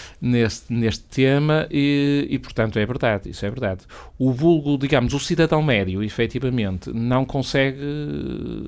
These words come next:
ainda chegar lá. Ou melhor, chegará lá, mas a muito custo. É, é como eu digo, eu tenho neste momento feito formação, por exemplo, sobre testamento vital a profissionais de saúde e, portanto, quem está de fora, sim, mas os profissionais de saúde deveriam saber,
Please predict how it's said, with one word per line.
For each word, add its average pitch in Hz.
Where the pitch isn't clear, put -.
ainda 135
chegar 143
lá. 117
Ou 143
melhor, 120
chegará 147
lá, 151
mas 151
a 151
muito 151
custo. -
É, 135
é 139
como 139
eu 120
digo, 107
eu 113
tenho 147
neste 120
momento 92
feito 101
formação, 104
por -
exemplo, 107
sobre 120
testamento 123
vital 104
a 170
profissionais 117
de -
saúde 101
e, -
portanto, 107
quem 135
está 131
de 123
fora, 107
sim, 120
mas 135
os -
profissionais 98
de -
saúde 120
deveriam 131
saber, 135